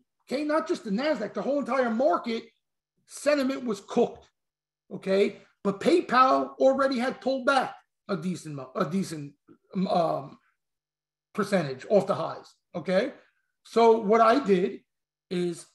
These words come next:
I decided to start early and build a position in PayPal. And boy, oof, it ended up panning out because I had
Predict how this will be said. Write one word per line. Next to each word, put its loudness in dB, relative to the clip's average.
I 2
decided 0
to 4
start 2
early 2
and -4
build 2
a -4
position -8
in -6
PayPal. -4
And 0
boy, 6
oof, -2
it 0
ended 2
up 0
panning 0
out 2
because -4
I 4
had -2